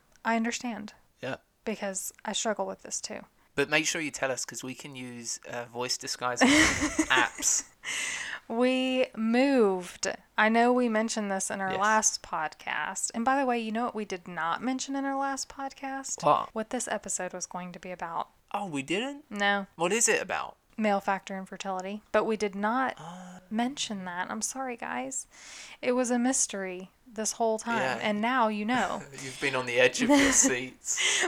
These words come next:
Speaker 1: But l-, in the last podcast, we mentioned that we moved.
Speaker 2: Yep.
Speaker 1: And we did. We moved. It's not something that we like doing.
Speaker 2: However.
Speaker 1: We don't like moving.
Speaker 2: No, but this has been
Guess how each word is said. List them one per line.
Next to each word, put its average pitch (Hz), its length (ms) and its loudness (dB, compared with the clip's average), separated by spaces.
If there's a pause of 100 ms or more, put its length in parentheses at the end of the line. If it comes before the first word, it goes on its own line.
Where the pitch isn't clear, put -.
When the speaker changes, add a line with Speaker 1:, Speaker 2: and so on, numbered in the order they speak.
Speaker 1:
But 233 200 4
l-, 226 220 0
in 240 120 2
the 233 100 2
last 226 320 8
podcast, 196 500 2
we 190 120 -4
mentioned 185 440 -6
that 175 160 -2
we 180 180 -8
moved. 190 1000 -6 (100)
Speaker 2:
Yep. 107 140 -6 (500)
Speaker 1:
And 208 720 -2 (560)
we 220 280 -10
did. 233 500 -6
We 208 80 -4
moved. 190 640 -6
It's - 260 -4
not 226 380 -2
something 196 500 -4
that 180 480 -4
we 202 160 -2
like 165 380 -4
doing. - 440 -8 (280)
Speaker 2:
However. 123 640 2 (200)
Speaker 1:
We 208 200 -4
don't 202 340 -4
like - 260 -8
moving. - 440 -10
Speaker 2:
No, 120 220 -2 (200)
but 113 300 6 (360)
this - 380 0 (140)
has 123 300 2
been 107 440 -10